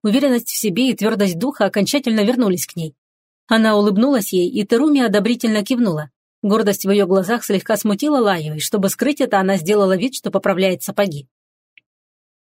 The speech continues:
«Идем обратно», потянула ее Танери. «Эльфийке и Лукасу нельзя оставлять наших мужчин». «А Лукасу-то чего?» удивилась Лая.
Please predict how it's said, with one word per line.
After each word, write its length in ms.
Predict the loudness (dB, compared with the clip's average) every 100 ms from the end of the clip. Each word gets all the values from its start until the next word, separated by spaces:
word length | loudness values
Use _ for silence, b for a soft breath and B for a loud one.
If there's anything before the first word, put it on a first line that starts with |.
| _ 0
«Идем 360 | 2 4 2
обратно», 480 | 2 2 2 0 -6 -8 -6
потянула 440 | -2 0 2 4
ее 180 | 2 2
Танери. 440 | 0 0 -2 -8 _ _ _ _ 0
«Эльфийке 480 | 0 2 0 2
и 40 | 2
Лукасу 380 | 2 0 0 2
нельзя 380 | 2 2 0
оставлять 420 | -2 0 0 0 0
наших 300 | -2 -2 -2
мужчин». 400 | -2 -2 -4 -8 _ _ _ _ _ _ _ _ _ _ _ 0
«А 220 | 2 4
Лукасу-то 560 | 2 2 0 -2 -2 0
чего?» 380 | 0 2 0 -2
удивилась 500 | -2 0 2 0 0
Лая. 300 | -2 -2